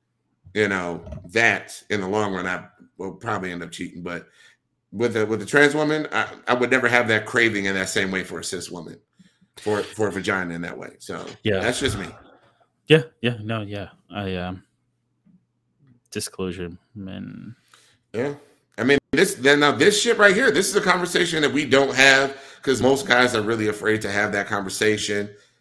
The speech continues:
Speaker 1: You know, you don't wanna piss off people, trigger people, all that junk. But, yo, this shit's real. Men think
Speaker 2: If you're
Speaker 1: about
Speaker 2: not
Speaker 1: this shit.
Speaker 2: triggering anybody, you're not doing anything right. If
Speaker 1: There you
Speaker 2: everybody
Speaker 1: go.
Speaker 2: is on the same agreement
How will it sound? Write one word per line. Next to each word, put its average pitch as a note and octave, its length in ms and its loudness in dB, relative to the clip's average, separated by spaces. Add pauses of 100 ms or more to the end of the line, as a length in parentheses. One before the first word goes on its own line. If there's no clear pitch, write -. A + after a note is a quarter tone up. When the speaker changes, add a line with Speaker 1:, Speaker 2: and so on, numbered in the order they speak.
(160)
Speaker 1:
You G#2 140 -2
know, G2 320 -2
you F#2+ 160 -4
don't G#2 160 -2
wanna G2+ 160 -6
piss A2+ 300 -6
off G#2+ 260 -4
people, G#2 340 -4
trigger A2 400 -4
people, A2 280 -4
all G#2 160 -4
that G#2+ 220 -4
junk. G#2 260 -6
But, F#2+ 240 -4 (180)
yo, F3 140 2
this F#3 160 2
shit's F3+ 200 2
real. D#3+ 200 6 (100)
Men D3+ 220 6
think - 60 -4
Speaker 2:
If C#3 100 12
you're F3 160 8
Speaker 1:
about - 100 8
Speaker 2:
not G#3 60 8
Speaker 1:
this - 80 0
shit. B2 240 4
Speaker 2:
triggering A2+ 260 2
anybody, G2+ 460 0
you're G2 140 -6
not F2 240 -12
doing F2+ 220 -14
anything F2+ 380 -10
right. - 260 -10 (440)
If G#2 120 -2
Speaker 1:
There A#2 80 0
you B2 60 4
Speaker 2:
everybody B2+ 440 2
Speaker 1:
go. A#2 40 2
Speaker 2:
is A2 120 -4
on G#2+ 300 -2
the G#2 80 -2
same G#2 560 -6
agreement G2 560 -6